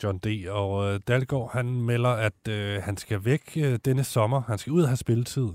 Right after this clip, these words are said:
altså Daniel Iversen. Og Leicester, han har haft, øh, har haft bud og har, har afvist budene, og,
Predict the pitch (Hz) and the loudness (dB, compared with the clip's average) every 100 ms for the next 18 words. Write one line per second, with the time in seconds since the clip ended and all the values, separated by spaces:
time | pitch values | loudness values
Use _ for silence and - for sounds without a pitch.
0 | - 104 92 101 107 110 110 107 120 98 | -6 -8 -6 -4 -2 0 -2 -2 -4 -2
1 | 107 101 98 - - - - 120 123 - | 0 2 0 -2 -12 -20 -4 2 2 4
2 | 139 135 127 120 110 113 104 - 120 110 | 4 4 4 2 4 2 0 -6 -2 0
3 | 107 101 104 113 - 156 196 147 123 117 | 2 4 4 4 6 8 8 6 6 6
4 | 107 117 107 107 104 127 143 113 - 123 | 4 2 2 2 4 6 4 2 2 2
5 | 117 113 120 - 107 101 101 98 98 | 4 4 2 0 0 2 2 2 -2